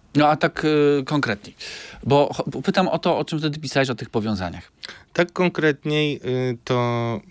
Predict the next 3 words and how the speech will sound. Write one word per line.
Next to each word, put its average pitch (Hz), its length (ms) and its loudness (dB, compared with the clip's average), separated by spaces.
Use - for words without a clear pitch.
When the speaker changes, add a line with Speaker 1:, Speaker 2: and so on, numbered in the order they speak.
Speaker 2:
mm, 113 680 -2
jest 139 420 0
niezwykłe, 127 880 2